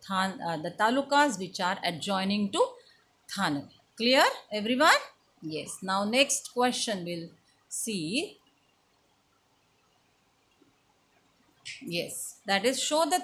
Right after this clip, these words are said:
taluka adjoining Pune and Ahmednagar district. This we have already discussed.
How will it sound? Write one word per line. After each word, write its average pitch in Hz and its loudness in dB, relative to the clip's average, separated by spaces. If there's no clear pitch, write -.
taluka 214 2
adjoining 214 0
Pune 254 2
and 202 0
Ahmednagar 208 -2
district. - -6
This 220 -4
we 220 -2
have 208 0
already 226 0
discussed. 190 -2